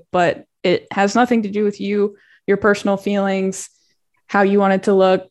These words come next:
<laughs> any of that. So it's actually about the person that's viewing it. So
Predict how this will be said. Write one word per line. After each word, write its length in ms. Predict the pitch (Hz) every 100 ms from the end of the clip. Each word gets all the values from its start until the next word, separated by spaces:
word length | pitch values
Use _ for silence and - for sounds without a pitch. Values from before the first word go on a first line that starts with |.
| -
<laughs> 840 | - - - - _ _ _ -
any 240 | - 247 214
of 80 | 185
that. 280 | 185 254 - _ - - - - - _
So 640 | - 226 202 185 180 - - _ -
it's 220 | 202 - -
actually 800 | 240 294 - 180 175 170 170 -
about 600 | 180 185 180 180 170 196
the 60 |
person 360 | - 202 202 196
that's 180 | 170 -
viewing 320 | 180 175 101
it. 160 | 87 - -
So 680 | - 190 185 180 180 180